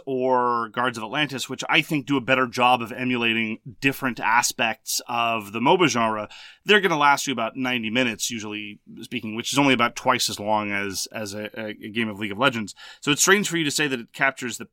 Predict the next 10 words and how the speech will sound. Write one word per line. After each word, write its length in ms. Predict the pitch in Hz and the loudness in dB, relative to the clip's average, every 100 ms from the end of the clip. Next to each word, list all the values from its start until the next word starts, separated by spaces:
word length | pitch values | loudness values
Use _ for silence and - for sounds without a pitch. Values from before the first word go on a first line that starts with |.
| _ - | _ -10
pacing 580 | 226 233 147 123 117 | -4 -2 0 0 0
when, 360 | 120 123 123 120 _ _ _ | 2 2 2 -2 _ _ _
in 100 | 139 | 0
a 60 | 139 | 4
very 220 | 156 139 | 4 4
real 280 | 143 165 139 | 4 2 4
way, 320 | 123 113 104 _ _ _ _ _ _ | 2 0 -4 _ _ _ _ _ _
it 160 | 151 139 | -8 -6
kind 320 | - 165 160 | 0 2 6
of 180 | 147 | 6